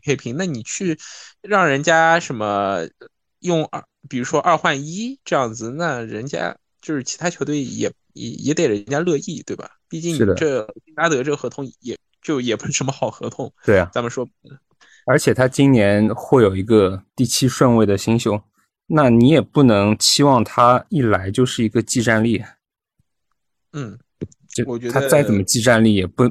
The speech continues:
Speaker 2: 不可能说，哦，他加利拉德，我，我，我们就能冲击总冠军，也先不说总冠军，就是冲击，哦，季后赛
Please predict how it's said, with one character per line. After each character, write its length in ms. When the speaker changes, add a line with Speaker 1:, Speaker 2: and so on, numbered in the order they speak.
Speaker 2:
不 80
可 140
能 140
说， 200
哦， 140
他 160
加 160
利 140
拉 160
德， 320
我， 120
我， 240
我 60
们 140
就 140
能 220
冲 240
击 280
总 160
冠 200
军， 140
也 220
先 260
不 80
说 140
总 200
冠 220
军， 100
就 100
是 100
冲 260
击， 160
哦， 120
季 180
后 100
赛 280